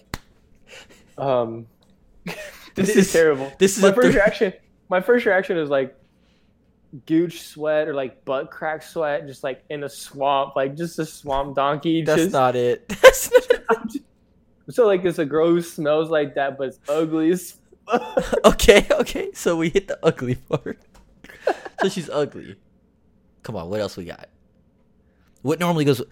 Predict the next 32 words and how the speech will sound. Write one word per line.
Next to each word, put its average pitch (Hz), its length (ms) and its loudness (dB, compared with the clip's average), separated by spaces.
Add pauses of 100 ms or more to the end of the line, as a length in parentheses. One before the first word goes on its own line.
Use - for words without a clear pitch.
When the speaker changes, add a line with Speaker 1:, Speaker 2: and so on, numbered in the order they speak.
(260)
Speaker 2:
okay, 87 300 -10
I'm 95 140 -10
not 92 180 -10
saying. - 400 -16 (500)
<laughs> - 440 -12
Let 147 160 2
me, 175 240 8 (200)
let 160 120 -4
me 131 40 -4
preface 127 360 2
this. 92 140 -8 (200)
I'm 143 140 0
not 131 160 0
saying 117 340 -2
that 101 100 -4
this 107 140 -6
always 92 300 -4
applies, 92 420 -4
but - 160 -10
most 120 220 -2
of 110 80 -6
the - 60 -18
time 104 220 -4
when 101 100 -8
you 104 100 -8
think - 280 -8
ugly, 87 600 -4 (960)
they 104 140 -2
also 98 340 -4
are 92 120 -6
what? 85 380 -12
They 87 160 -16